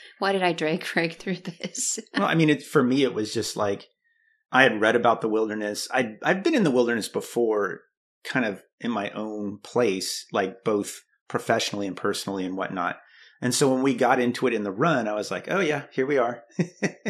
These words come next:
Speaker 2: And this is gonna just suck for a while. And that's okay. I mean, if you truly believe that your life, you have to enjoy the process or try to enjoy the process of your life, whether it's business or personal relationships or whatever, or in this case,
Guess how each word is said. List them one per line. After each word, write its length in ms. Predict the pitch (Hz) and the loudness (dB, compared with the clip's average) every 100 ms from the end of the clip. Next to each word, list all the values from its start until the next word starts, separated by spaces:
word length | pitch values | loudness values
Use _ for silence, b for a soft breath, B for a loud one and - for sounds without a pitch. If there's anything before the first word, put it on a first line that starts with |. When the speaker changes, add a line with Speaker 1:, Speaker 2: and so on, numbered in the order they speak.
| - - B B B | -10 -12 B B B
Speaker 2:
And 460 | 131 135 139 135 135 | -2 0 0 0 0
this 140 | 127 | -2
is 60 | 120 | -2
gonna 200 | 123 117 | -2 0
just 360 | 123 120 - | 0 0 -2
suck 260 | 98 95 - | -4 -6 -6
for 200 | - 90 | -6 -4
a 60 | 90 | -2
while. 300 | 87 80 131 | -2 0 2
And 80 | |
that's 160 | 208 202 | 2 2
okay. 400 | 262 - - - | 2 4 2 0
I 60 | 107 | -4
mean, 440 | - 107 107 110 - _ b b b b _ _ | -6 -8 -10 -12 -20 _ b b b b _ _
if 300 | 131 123 - | -2 -2 -4
you 260 | 143 143 123 | -4 -2 -2
truly 300 | - 208 254 | 2 4 4
believe 840 | 180 123 113 117 110 107 104 - - _ _ _ | 2 0 -2 -4 -6 -6 -8 -12 -20 _ _ _
that 180 | - 107 | -6 -4
your 240 | 113 110 - | -4 -4 -2
life, 480 | 98 107 107 - - - | -2 0 -2 -6 -18 -8
you 120 | 113 | -6
have 100 | 120 | -4
to 100 | 113 | -4
enjoy 460 | 98 95 101 104 98 | -4 -4 0 2 0
the 100 | 101 | -4
process 580 | - 104 95 - 107 | -2 2 2 2 -6
or 80 | 98 | -6
try 260 | 92 - 123 | -2 2 2
to 120 | 110 | 2
enjoy 260 | 104 101 101 | -4 -4 -4
the 80 | 98 | -4
process 440 | 95 90 - - | -4 -4 -4 -10
of 100 | 101 | -8
your 180 | 92 98 | -6 -4
life, 340 | 92 - - | -4 -6 -6
whether 260 | 98 98 101 | -6 -4 -4
it's 120 | - - | -6 -4
business 560 | 117 110 98 95 - | -2 -2 -4 -6 -8
or 220 | - - - | -10 -14 -6
personal 400 | - 127 - 104 | -2 -2 -2 -2
relationships 720 | 98 95 104 - - - - | 0 0 0 -2 -4 -4 -8
or 60 | - | -10
whatever, 380 | - - - - B B - | -8 -6 -8 -10 B B 2
or 160 | 226 | 4
in 80 | 165 | 6
this 160 | 131 - | 4 2
case, 380 | 110 101 - | 0 -2 -4